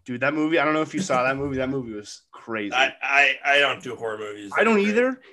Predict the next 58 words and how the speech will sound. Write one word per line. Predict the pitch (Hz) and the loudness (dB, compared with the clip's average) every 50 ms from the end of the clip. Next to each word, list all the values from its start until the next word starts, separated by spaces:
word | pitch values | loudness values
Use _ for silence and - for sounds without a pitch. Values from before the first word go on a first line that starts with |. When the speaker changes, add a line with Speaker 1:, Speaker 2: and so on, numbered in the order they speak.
| _ - | _ 0
Speaker 1:
It's | 165 170 165 - | 0 0 2 2
not, | 185 180 185 190 202 - 202 | 2 2 4 4 2 4 2
like, | - 175 - | 2 2 2
super | - - 175 175 202 | 0 -2 0 2 2
Speaker 2:
It's | - - - | 2 2 2
more | 202 202 196 | 2 2 4
Speaker 1:
scary. | - 160 175 165 | 4 4 4 2
Speaker 2:
thriller. | 147 131 120 120 117 110 | 2 2 0 0 -2 -4
It's | 107 107 113 113 | -4 -4 -4 -2
more | - 151 | -2 -2
Speaker 1:
It's | 131 - | 0 -2
just, | 185 127 | -2 -2
Speaker 2:
thriller | 117 107 107 | -2 0 2
Speaker 1:
yeah, | - 117 104 | 2 0 0
Speaker 2:
than | - 139 | -2 -4
Speaker 1:
it | 147 143 | -2 -2
Speaker 2:
horror, | 135 117 | -2 -2
Speaker 1:
is. | 98 101 | -4 -6
Speaker 2:
yeah. | - - | -12 -14
Speaker 1:
It's | 147 - | -12 -12
just | - 151 139 - | -12 -10 -6 -4
super | - - - - 185 202 196 180 139 - - 117 117 | -2 -2 -2 -4 -4 -4 -6 -6 -6 -8 -8 -8 -8
intense. | 107 101 - - - 127 113 98 - - - _ - | -12 -14 -16 -14 -12 -12 -12 -12 -16 -20 -20 _ -14
It's | 156 151 147 | -14 -8 -2
Speaker 2:
Maybe | 185 175 165 | 0 0 0
Speaker 1:
like | 143 | 2
Stran-, | 127 - 175 | 0 2 2
Speaker 2:
one | 170 180 | 2 2
day. | 180 | 2
Speaker 1:
it's | 175 | 0
like | 220 202 185 | 0 -2 -2
Stranger | - - 185 175 139 143 127 | 0 2 2 2 2 0 -2
Things. | - 117 98 90 80 - - - _ _ _ _ _ _ _ - | -2 -4 -4 -4 -8 -12 -18 -20 _ _ _ _ _ _ _ -10
Speaker 2:
Maybe | - 139 131 123 | -8 -6 -4 -4
one | 113 107 101 | -4 -4 -4
Speaker 1:
Kinda. | 123 117 110 98 - - _ _ - - - - | -4 -4 -4 -6 -8 -16 _ _ -20 -20 -14 -6
Speaker 2:
day. | 123 | -2
Um, | 127 127 127 127 127 123 123 - - | 2 4 4 4 2 2 -2 -6 -10
the, | 131 135 151 143 135 135 139 139 - _ - | -2 0 2 4 4 2 0 -2 -6 _ 0
uh, | - 139 135 131 131 127 127 123 120 117 - - _ _ _ _ _ _ _ _ _ _ _ _ - - _ _ _ _ _ _ _ _ _ _ _ - | 4 4 6 6 6 6 6 4 2 0 -4 -6 _ _ _ _ _ _ _ _ _ _ _ _ -20 -20 _ _ _ _ _ _ _ _ _ _ _ 0
uh, | 139 143 143 135 127 | 2 4 4 4 4
speaking | 123 - - - 175 170 180 151 160 156 147 143 | 2 0 -4 -2 -4 -4 -4 -4 -4 -4 -2 2
of, | 139 139 139 131 120 110 107 104 101 127 - - | 4 4 4 4 2 0 -2 -8 -14 -20 -12 -8
I | 127 | -4
Speaker 1:
Yeah. | 123 120 113 107 | -2 -2 -2 -2
Speaker 2:
mean, | 110 98 | -4 -10
speaking | 95 - 135 127 131 127 | -12 -8 -4 -4 -4 -4
of | 117 - | -4 -6
going | 123 120 117 117 | -6 -4 -4 -6
to | 110 113 | -6 -6
movie | 117 117 117 117 110 | -8 -6 -6 -6 -8
theaters | 110 110 107 101 104 101 101 110 | -8 -8 -8 -8 -10 -12 -14 -14
and | 110 104 | -12 -8
going | 113 110 113 113 | -6 -4 -2 -2
out | 110 135 135 | -2 -2 -2
in | 127 | -4
Speaker 1:
Uh-huh. | 98 95 117 | -4 -6 -6
Speaker 2:
public, | 113 110 110 101 101 98 - | -6 -6 -8 -10 -10 -12 -14